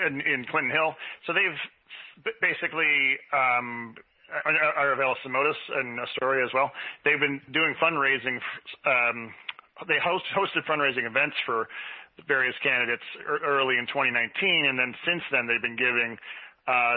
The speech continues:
significant sums to all these candidates. So, uh, Nolan in Sunnyside has gotten forty grand, um,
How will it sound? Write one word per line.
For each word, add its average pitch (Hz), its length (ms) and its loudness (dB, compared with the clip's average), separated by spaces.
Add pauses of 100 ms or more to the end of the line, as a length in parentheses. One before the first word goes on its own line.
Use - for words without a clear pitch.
significant 135 460 -2 (100)
sums 143 320 2
to 139 80 0
all 120 140 2
these 117 200 -8
candidates. 117 400 0
So, 120 280 0 (420)
uh, 117 320 2
Nolan 139 560 2 (300)
in 120 400 -2
Sunnyside 139 420 2
has 120 160 -6
gotten 127 340 0
forty 127 280 -2
grand, 143 500 0 (320)
um, 127 400 2